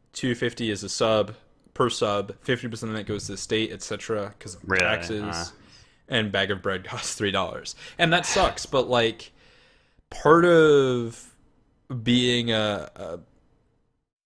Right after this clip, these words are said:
Speaker 1: you know, part of being a pro player is also diversifying your income, right? Like, streaming and YouTube and sponsorship and merchandise and tournament winnings and S P L, like, l-, l-, l-,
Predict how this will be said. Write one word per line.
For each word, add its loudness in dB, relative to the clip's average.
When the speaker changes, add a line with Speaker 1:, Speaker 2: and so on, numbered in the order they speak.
Speaker 1:
you 0
know, 6
part 6
of 2
being 0
a 0
pro 4
player 2
is -2
also -2
diversifying -4
your -8
income, -4
right? -2
Like, -4
streaming 4
and -2
YouTube -4
and -6
sponsorship 2
and -10
merchandise 0
and -6
tournament 0
winnings -4
and -6
S -4
P 2
L, 2
like, -2
l-, -4
l-, 2
l-, -4